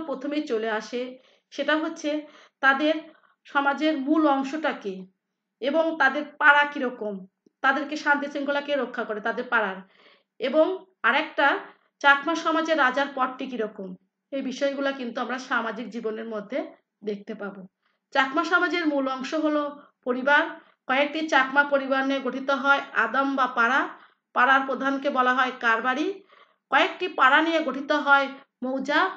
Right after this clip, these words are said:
মৌজার প্রধানকে বলা হয় হেডম্যান। কারবারি ও হেডম্যান মিলে যথাক্রমে পাড়া মৌজার কি করে? শান্তি শৃঙ্খলা রক্ষা করে। আমরা দেখলাম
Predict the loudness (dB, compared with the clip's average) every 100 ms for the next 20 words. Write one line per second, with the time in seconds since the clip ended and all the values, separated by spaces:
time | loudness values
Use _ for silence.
0 | -12 _ -8 -6 0 0 0 -2 0 0
1 | -4 -2 -2 0 0 -2 -6 _ _ -6
2 | -6 -2 -2 -2 -8 _ _ _ 4 4
3 | 4 0 0 -2 -2 -4 -6 -2 -2 -2
4 | -2 -4 -6 -10 -10 -6 -6 -6 -16 _
5 | _ -2 0 0 -2 -6 -6 -8 -8 -12
6 | -8 -8 -10 -6 -4 -4 -6 -12 -10 -10
7 | -6 -6 -6 -8 -12 -10 -12 -14 _ _
8 | _ _ _ -6 -2 -2 -2 0 2 4